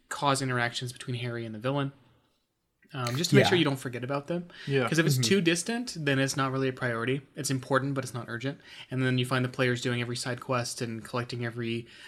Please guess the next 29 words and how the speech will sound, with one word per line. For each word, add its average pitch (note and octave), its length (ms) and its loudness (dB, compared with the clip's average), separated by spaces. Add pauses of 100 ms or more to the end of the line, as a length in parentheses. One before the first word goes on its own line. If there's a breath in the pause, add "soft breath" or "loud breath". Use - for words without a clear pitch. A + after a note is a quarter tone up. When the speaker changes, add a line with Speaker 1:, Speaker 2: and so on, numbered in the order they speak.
(100)
Speaker 1:
bottle A#2+ 640 4
in A#2 280 -4
Ocarina A#2+ 400 -2
of A#2 80 -4
Time, A2+ 360 -6 (360 soft breath)
uh, A2+ 180 -2
that G#3 160 12
they G3 100 6
can, G3 160 4
Speaker 2:
<laughs> - 320 4
Speaker 1:
they B2+ 80 0
can A2+ 140 -4
get C3 140 2
their A#2+ 100 -4
hands C#3 220 2
on. A2+ 240 -4 (480 soft breath)
And, B2 340 -2 (340)
and C3+ 480 -2
I B2+ 80 2
think C#3 260 -4
that B2+ 260 6
maybe B2+ 140 0
is B2 60 -4
a A#2+ 80 -2
little B2 200 -2
bit B2 100 -2
of A#2+ 80 -6
a A#2+ 60 -4
failure. C3 420 -10